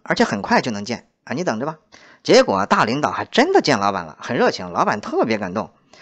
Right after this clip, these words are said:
然后一通寒暄、聊天、喝茶啊，领导说了：“这个啊，我当这个理事的某某慈善项目啊，进展的一直很艰难，很难得有你这样的企业家能站出来，愿意出力支持。我代表我们那个理事会啊，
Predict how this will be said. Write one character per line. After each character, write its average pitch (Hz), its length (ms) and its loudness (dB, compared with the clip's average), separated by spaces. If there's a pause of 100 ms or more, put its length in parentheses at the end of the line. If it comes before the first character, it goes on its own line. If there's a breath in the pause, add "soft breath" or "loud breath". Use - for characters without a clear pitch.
(520 loud breath)
然 110 200 0
后 123 220 -2
一 120 80 -6
通 113 140 -4
寒 107 160 -2
暄、 113 260 -4
聊 107 160 -2
天、 113 220 -2
喝 - 120 -8
茶 101 260 -8 (160)
啊， 98 180 -6
领 104 100 -4
导 98 120 -6
说 98 160 -10
了 90 120 -12 (500 loud breath)
：“这 120 160 -4
个 101 140 -4 (600)
啊， 101 340 -4
我 95 180 -4
当 139 260 -2
这 131 120 0
个 92 400 -6
理 98 160 -6
事 151 180 -2
的 110 120 -4
某 107 140 -2
某 110 120 -4
慈 139 160 -6
善 151 180 -2
项 180 200 0
目 101 100 -6
啊， 82 200 -10
进 151 180 -4
展 95 160 -8
的 123 40 -6
一 135 60 -6
直 139 80 -6
很 98 180 -10
艰 143 200 -4
难， 80 180 -10 (460 loud breath)
很 117 260 -2
难 180 240 6
得 147 140 8
有 143 100 4
你 123 160 0
这 135 80 0
样 123 100 2
的 104 80 -4
企 - 140 -8
业 101 100 -4
家 110 120 -2
能 110 160 -2
站 135 160 0
出 98 100 -12
来， 85 240 -10
愿 127 220 -2
意 110 40 -2
出 - 160 -8
力 123 120 0
支 127 120 -4
持。 - 240 -8 (300 loud breath)
我 101 140 -2
代 139 160 4
表 202 200 0
我 85 100 -4
们 87 160 -8
那 113 100 -2
个 101 80 -8
理 92 100 -8
事 104 120 -8
会 165 140 2
啊， - 180 -4